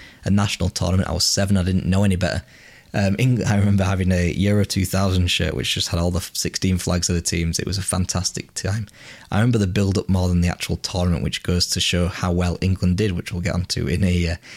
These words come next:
in a second. Optimism wasn't high. In the group, we were drawn with Portugal,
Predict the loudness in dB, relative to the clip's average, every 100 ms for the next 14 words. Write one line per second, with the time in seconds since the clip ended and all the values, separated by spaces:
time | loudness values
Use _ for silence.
0 | -8 0 2 2 0 -4 -2 -2 0 0
1 | 2 4 2 0 -6 -6 -6 -6 -10 _
2 | _ _ -20 -20 -20 -20 -20 _ -4 0
3 | 2 2 2 2 -2 0 0 2 2 0
4 | -2 -2 -2 -2 -2 -2